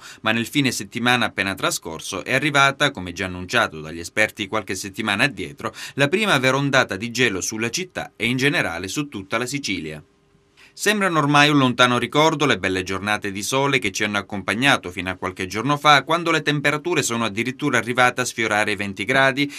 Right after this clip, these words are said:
e l'inverno sembrasse non arrivare mai, ed invece sabato notte i primi fiocchi di neve sono scesi su Caltanissetta.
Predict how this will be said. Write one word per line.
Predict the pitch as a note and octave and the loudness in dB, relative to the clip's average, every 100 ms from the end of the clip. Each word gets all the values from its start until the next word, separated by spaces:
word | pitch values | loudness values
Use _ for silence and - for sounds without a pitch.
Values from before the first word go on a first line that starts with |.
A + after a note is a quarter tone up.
| - | -4
e | D#3+ | 0
l'inverno | F#3+ F#3 F#3 F3+ E3+ | 0 4 4 4 0
sembrasse | D#3+ E3+ D3+ D3+ D#3 D3+ | 0 2 4 4 2 0
non | E3+ | 2
arrivare | E3 D#3 C#3+ C3+ | 0 0 2 2
mai, | G#2 F2+ D#2 D2+ - - | 2 -2 -8 -14 -16 -6
ed | A2 | -2
invece | A#2+ C3 D#3 F3 E3 | 0 2 2 4 0
sabato | D#3 F#2 F2 F2+ | 0 -2 -2 -4
notte | C3+ A2 F2+ - | -2 0 -4 -6
i | A2+ B2+ | -4 -4
primi | C#3+ F#3 E3+ | -4 -2 -2
fiocchi | C#3 C#3 B2+ - | 0 0 0 -4
di | G2 C#3 | -4 -2
neve | D2+ D2+ - | -4 -10 -10
sono | - C#3+ | -6 -4
scesi | D3 - F#2+ A2 | -2 -2 -4 -4
su | C3 | -6
Caltanissetta. | C3+ C3+ C#3 C#3 - F#2 D#2 _ D2+ | -2 -2 -2 -4 -4 -6 -8 _ -20